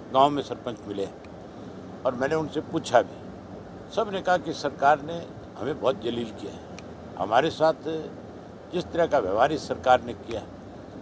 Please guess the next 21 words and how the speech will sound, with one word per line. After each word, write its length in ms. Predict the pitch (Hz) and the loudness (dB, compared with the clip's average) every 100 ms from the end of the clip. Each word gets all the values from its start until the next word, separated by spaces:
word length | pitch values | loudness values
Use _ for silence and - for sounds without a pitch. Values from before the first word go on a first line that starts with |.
| - - | -14 -10
समय 220 | - 147 | -2 6
आने 240 | 160 143 156 | 6 6 2
पे 160 | - | 0
हम 140 | 120 147 | 0 -2
इस 180 | 127 - | -4 -6
सरकार 340 | 120 127 131 | -2 2 2
को 160 | - 160 | 2 -2
उसी 240 | 135 156 | -2 -2
तरह 160 | 139 123 | -2 0
का 140 | 117 | 0
सबक 300 | - 110 104 | 0 -2 -2
सिखाएंगे, 1040 | - 101 - 87 - - - - - - - | -4 -8 -8 -8 -10 -12 -12 -12 -12 -10 6
चाहे 180 | 160 143 | 8 8
हमें 180 | 117 156 | 4 0
उसके 260 | 135 143 | -2 -2
लिए 140 | 147 143 | -2 0
घर 200 | 104 131 | 0 0
घर 140 | 123 | 0
में 180 | 127 131 | -2 0
जा 120 | 117 | 0
कर 140 | 104 | 0